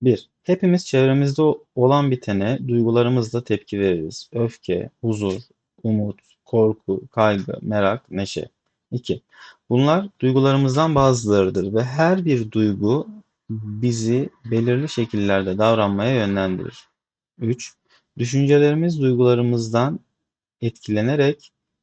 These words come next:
değişebilir, şekillenebilir. Henüz bulamadım. Dört,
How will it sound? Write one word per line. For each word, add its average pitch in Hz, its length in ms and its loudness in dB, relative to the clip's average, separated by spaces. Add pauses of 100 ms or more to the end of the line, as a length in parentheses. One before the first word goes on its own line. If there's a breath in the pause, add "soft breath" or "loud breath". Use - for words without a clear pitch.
(180)
değişebilir, 107 680 -2
şekillenebilir. 101 800 -4 (120)
Henüz 131 360 -2
bulamadım. 107 480 -4 (300)
Dört, 113 260 2